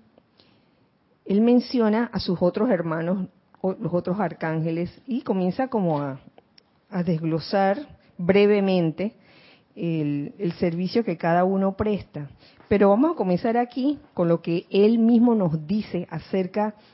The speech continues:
de la consagración. Quinto rayo, color verde. Chohan, el Chohan, el amado Hilarión. Sí.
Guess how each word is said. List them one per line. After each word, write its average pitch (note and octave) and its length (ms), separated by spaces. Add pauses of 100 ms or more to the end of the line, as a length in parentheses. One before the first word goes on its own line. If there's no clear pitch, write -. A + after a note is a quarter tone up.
de F#3 220
la G3 240
consagración. E3 1500 (1400)
Quinto F#3+ 460
rayo, F#3 460
color D#3 480
verde. D#3+ 460 (340)
Chohan, F3 640 (240)
el D#3+ 80
Chohan, F#3 420 (420)
el E3 120
amado F3+ 400 (360)
Hilarión. D3+ 600 (1120)
Sí. A#2+ 120